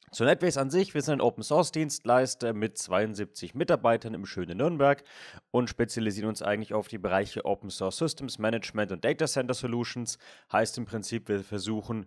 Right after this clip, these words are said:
so viel es geht mit Open-Source-Technologien abzubilden, sei es jetzt eben im Bereich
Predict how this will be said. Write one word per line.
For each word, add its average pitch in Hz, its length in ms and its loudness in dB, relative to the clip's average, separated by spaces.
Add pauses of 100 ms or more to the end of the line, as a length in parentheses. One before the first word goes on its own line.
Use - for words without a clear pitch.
so 98 220 -4
viel 123 340 -2
es 117 180 -2
geht 107 200 -4
mit 104 140 -4
Open-Source-Technologien 113 1080 -2
abzubilden, 101 720 -2 (300)
sei 95 240 0
es 95 140 -4
jetzt 101 180 -4
eben 98 460 -6 (160)
im 101 260 -4
Bereich 90 540 0